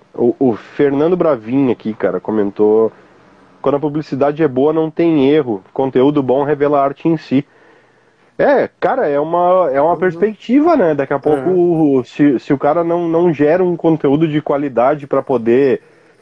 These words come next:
Speaker 1: puxar o cara pra dentro do funil, né? E fazer
Speaker 2: É
Speaker 1: o cara
Speaker 2: isso.
Speaker 1: escutar o disco, né? Realmente,
Speaker 2: É isso.
Speaker 1: essa é a realidade de hoje, né, cara?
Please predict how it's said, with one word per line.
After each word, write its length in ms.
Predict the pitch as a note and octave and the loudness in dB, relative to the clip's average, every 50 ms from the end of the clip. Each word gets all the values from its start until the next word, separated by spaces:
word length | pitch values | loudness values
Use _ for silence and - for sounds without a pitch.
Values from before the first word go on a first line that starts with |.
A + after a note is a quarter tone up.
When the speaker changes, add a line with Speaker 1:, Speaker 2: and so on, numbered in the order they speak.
| _ _ _ _ _ _ - - _ _ | _ _ _ _ _ _ -20 -20 _ _
Speaker 1:
puxar 280 | - D3 C#3 - - D#3 | -4 -2 -2 0 -2 -2
o 60 | F3+ E3+ | -2 0
cara 220 | F#3 F#3 F#3 E3+ | -2 -2 -2 0
pra 80 | E3 D3+ | -2 -2
dentro 240 | C#3+ E3 F3 F3+ | -2 -2 -4 -4
do 140 | F3 F3 F3 | -6 -6 -6
funil, 520 | - - F3+ E3+ D#3 C3+ C3+ D#3+ G#3+ B3+ A#3+ - - _ _ _ _ | -4 0 2 2 4 4 4 4 4 4 2 -2 -10 _ _ _ _
né? 300 | C3 C3 C3 C3 C3+ C3 - _ - | -4 -2 -2 -2 -2 -4 -8 _ -6
E 100 | C3 C3+ | -6 -2
fazer 280 | - C3 B2 - C3 | 0 0 0 2 0
Speaker 2:
É 20 | D3 | 0
Speaker 1:
o 80 | D#3+ | 0
cara 180 | F3 D3+ D3 D3+ | 2 0 0 0
Speaker 2:
isso. 120 | D#3 - | -2 -4
Speaker 1:
escutar 260 | - E3+ C3+ - D3+ D3 | -4 -6 -2 -2 -2 -2
o 80 | D3+ | -2
disco, 420 | C#3 A#2+ B2+ D#3+ A3+ - - B3+ A#3+ | -4 -4 -4 -4 -4 -4 -4 -2 0
né? 180 | F#3 E3 D3 - - - - _ _ _ _ _ _ _ _ _ _ _ _ _ | 0 0 -2 -4 -12 -20 -20 _ _ _ _ _ _ _ _ _ _ _ _ _
Realmente, 500 | A2 A#2 B2+ D3 D#3+ - - E3+ D#3 A#2+ | -4 -2 -2 0 0 0 0 0 0 0
Speaker 2:
É 40 | A2 | 0
isso. 120 | B2 D3 | 2 0
Speaker 1:
essa 160 | D#3 - - | 0 0 -2
é 40 | F3 | -2
a 20 | D#3 | 0
realidade 500 | D#3 E3 E3 D#3+ D#3 D#3+ D#3+ D#3 C#3+ C3 | 0 -2 -4 -2 -2 -2 -2 -2 -4 -2
de 100 | C#3 E3 | 0 2
hoje, 320 | E3+ G3 B3 D4+ A#3+ B3 | 2 4 2 2 0 -2
né, 160 | G#3 D3+ B2 | -2 -2 -4
cara? 280 | - - A2+ F2+ D#2+ | -2 -2 -2 -2 -2